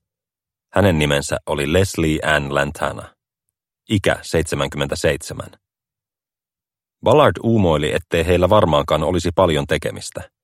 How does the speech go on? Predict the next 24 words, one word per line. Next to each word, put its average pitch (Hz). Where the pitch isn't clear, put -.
Useimpien 78
murtojen 80
kohdalla 78
laadittiin 80
raportti -
ja -
kutsuttiin 87
ehkä 90
paikalle 87
sormenjälkiauto, 69
jos 76
kävi 76
tuuri 80
ja 80
näytti, 80
että 76
varas 82
oli 76
koskettanut 80
pintoja, 76
joista 80
voisi 76
jälkiä 76
saada. -